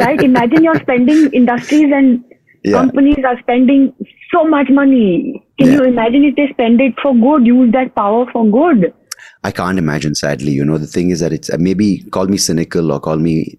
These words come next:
Speaker 1: No, I am
Speaker 2: realistic.
Speaker 1: cynical, but
Speaker 2: Yeah.
Speaker 1: that, this,
Speaker 2: It's,
Speaker 1: that,
Speaker 2: it's
Speaker 1: that's, that's a thought I want to put out in the universe. Like, you can still make money. I know it's all
Speaker 2: Yeah.
Speaker 1: about the money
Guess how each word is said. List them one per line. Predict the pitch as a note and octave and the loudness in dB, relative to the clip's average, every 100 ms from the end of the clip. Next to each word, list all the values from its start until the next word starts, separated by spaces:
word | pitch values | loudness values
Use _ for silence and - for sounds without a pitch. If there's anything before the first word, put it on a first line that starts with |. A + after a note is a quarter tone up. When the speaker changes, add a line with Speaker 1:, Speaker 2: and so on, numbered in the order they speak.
| - | -2
Speaker 1:
No, | |
I | E4+ D4 | 0 2
am | D#4 | 2
Speaker 2:
realistic. | F4+ F4+ F#4 | 2 2 0
Speaker 1:
cynical, | F4+ B3+ | 0 0
but | B3+ A#3+ | -2 -2
Speaker 2:
Yeah. | A3+ C#4 | 0 0
Speaker 1:
that, | - - G3+ | -2 -4 -2
this, | E4 D4 C#3 | -2 -2 -4
Speaker 2:
It's, | G3 | 0
Speaker 1:
that, | B3+ B3 - | 0 0 -2
Speaker 2:
it's | - | -2
Speaker 1:
that's, | B3 B3+ - | -2 -2 -4
that's | B3+ B3+ D#4 | -4 -2 -4
a | C#4 | -2
thought | A#3+ C#4 | -2 -2
I | C4 | -2
want | B3 | 0
to | C4 B3 | 0 0
put | C4 G3+ | -2 -2
out | C4+ C4 | -2 0
in | B3 | 2
the | B3 | 2
universe. | G#3+ A3 B3 B3+ A#3 | 2 2 0 -2 0
Like, | G#3+ | 0
you | A#3 C#4 | 2 2
can | C4+ | -2
still | - D4+ C4 | 0 0 2
make | D4 A#3 | 2 0
money. | G3 D#4 C#4 E3+ F3+ | 2 2 2 0 0
I | |
know | A3+ | 2
it's | C#4 B3 | 2 0
all | A3 A#3 | 0 0
Speaker 2:
Yeah. | B3+ | 0
Speaker 1:
about | A3+ - | -2 -2
the | G3 | -2
money | F#3+ F4 | 0 0